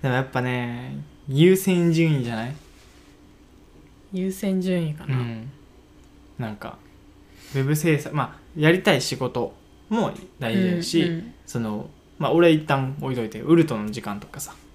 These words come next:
Speaker 2: うん。
Speaker 1: そうそうそう。だからその、まあ、シンプルにウルか仕事かない？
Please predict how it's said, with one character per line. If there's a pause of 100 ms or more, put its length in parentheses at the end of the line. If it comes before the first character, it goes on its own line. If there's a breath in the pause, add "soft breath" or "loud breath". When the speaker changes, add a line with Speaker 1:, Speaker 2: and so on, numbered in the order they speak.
(220)
Speaker 2:
う
ん。 (220)
Speaker 1:
そ
う
そ
う
そ
う。
だ
か (600)
ら
そ
の、 (140 loud breath)
ま
あ、
シ
ン
プ
ル
に
ウ
ル
か
仕
事
か
な
い？